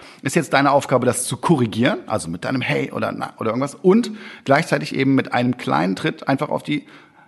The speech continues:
Trainingsleine sich zu stellen. Das verhindert dann Erfolg für Carlos, dahin zu laufen. So, wenn du das drei, vier Mal geschickt geregelt hast,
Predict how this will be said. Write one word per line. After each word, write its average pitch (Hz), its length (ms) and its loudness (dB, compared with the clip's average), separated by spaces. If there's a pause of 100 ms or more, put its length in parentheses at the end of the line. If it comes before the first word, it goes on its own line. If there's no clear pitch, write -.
(420)
Trainingsleine 107 640 2
sich 110 200 -4
zu 110 100 -8
stellen. 95 460 -2
Das - 180 -6
verhindert 190 800 2
dann 127 160 4
Erfolg 127 480 0
für - 140 -10
Carlos, 117 380 -2
dahin 101 260 -4
zu 104 120 -8
laufen. 92 380 -10
So, 98 180 -8
wenn 117 120 0
du 143 40 2
das 147 160 2
drei, 165 280 2
vier 175 200 0
Mal 151 200 4
geschickt 185 380 0
geregelt 143 360 -2
hast, 135 180 -2